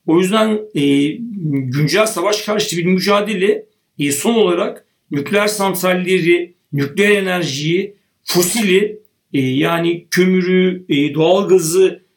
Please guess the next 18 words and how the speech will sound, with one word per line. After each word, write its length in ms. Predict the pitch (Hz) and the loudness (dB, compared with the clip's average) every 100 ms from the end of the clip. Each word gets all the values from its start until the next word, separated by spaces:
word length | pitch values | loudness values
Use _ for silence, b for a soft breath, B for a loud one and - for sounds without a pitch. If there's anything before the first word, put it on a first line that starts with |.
| _ 156 | _ -2
e, 180 | 151 | -2
petrolü 500 | 147 190 190 202 185 | 2 0 0 -2 -2
toprakta 600 | - 185 202 190 - 240 | 0 -2 -2 -4 -4 -2
bırakmayı, 760 | 196 190 185 185 185 170 143 - _ - | 0 -2 -2 -2 2 0 -2 -10 _ -6
e, 140 | 151 147 | -2 -2
savunan 540 | 180 185 202 208 185 | 0 2 2 2 0
bir 60 | 139 | -4
hattı 600 | 139 - 151 135 117 b b b - | -6 -8 -6 -4 -4 b b b -10
sürmeli, 720 | - 143 135 127 156 233 - _ _ - | -6 -2 -2 0 -2 -4 -6 _ _ -2
örgütlenmeli. 1080 | 165 156 156 165 143 139 143 226 - 160 156 | -2 -2 -4 -4 -2 -2 0 -2 0 2 2
E, 100 | 156 | 2
bu 80 | |
açıdan 460 | 185 - 208 208 208 | 0 0 0 2 2
da, 200 | 214 220 214 - _ _ _ _ _ _ _ _ _ - | 2 2 0 -6 _ _ _ _ _ _ _ _ _ -12
e, 40 | 139 139 131 | -8 -8 -8
bu 380 | 127 156 156 - | -4 -2 -4 -4
önümüzdeki 500 | 151 143 139 - 175 | -4 -2 -2 -4 -4
günlerde 720 | 185 208 214 208 202 202 196 | 0 2 2 2 0 -2 -2